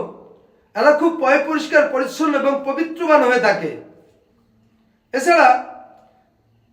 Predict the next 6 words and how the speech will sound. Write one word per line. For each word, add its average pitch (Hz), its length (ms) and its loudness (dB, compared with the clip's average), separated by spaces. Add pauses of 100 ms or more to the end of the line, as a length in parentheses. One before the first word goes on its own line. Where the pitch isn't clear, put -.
(320)
এই 320 160 4 (120)
পৌষ 269 180 -6 (100)
মাসে 330 280 -4
যাদের 349 300 -2
জন্ম, 302 240 4 (720)
এরা 294 120 2